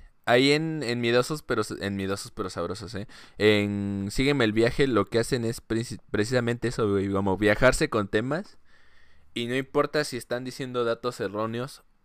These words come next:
o, o no, sino como qué pasaría, güey, como jugar con la imaginación, a ver qué tanto puedes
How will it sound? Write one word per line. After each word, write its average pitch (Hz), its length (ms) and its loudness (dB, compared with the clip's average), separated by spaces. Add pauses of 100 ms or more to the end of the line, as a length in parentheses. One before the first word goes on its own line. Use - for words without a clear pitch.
(140)
o, 92 540 -4 (520)
o 110 160 -2
no, 123 300 -4 (420)
sino 101 760 -6
como 101 300 -6
qué 123 100 0
pasaría, 107 460 -2
güey, 95 140 -6
como 98 200 -4
jugar 110 280 0
con 113 300 -8
la 104 80 -2
imaginación, 101 600 -4
a 95 60 -2
ver 95 180 -4
qué 107 160 -6
tanto 110 400 -8
puedes 104 420 -4